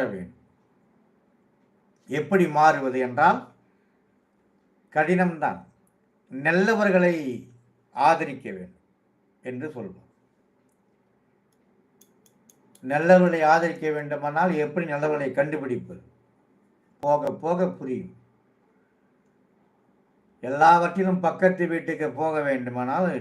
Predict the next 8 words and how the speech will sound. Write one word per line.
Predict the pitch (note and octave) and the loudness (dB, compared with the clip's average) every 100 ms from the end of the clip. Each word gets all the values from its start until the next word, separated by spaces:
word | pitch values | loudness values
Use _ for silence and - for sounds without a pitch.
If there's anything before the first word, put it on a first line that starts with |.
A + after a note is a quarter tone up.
| B2 | -6
டூ | E3 | -6
வீலர் | D#3+ C3+ | -4 -6
எடுக்கலாமா | C3+ C#3+ C#3+ C3+ C3 C3+ D#3 | -6 -4 -2 -2 -4 -6 -6
என்று | C3+ C#3 | -8 -8
நினை-, | B2+ C3 B2 C#3 | -8 -8 -8 -10
கேட்கிறான். | B2+ A2 F#2 - _ _ _ _ _ _ _ _ _ _ _ _ _ _ _ _ _ _ _ _ _ _ _ | -10 -10 -12 -16 _ _ _ _ _ _ _ _ _ _ _ _ _ _ _ _ _ _ _ _ _ _ _
காலை | C#3 D#3 E3 D3 | 4 6 4 0
எடுத்து | C#3+ D3+ - | -6 -8 -6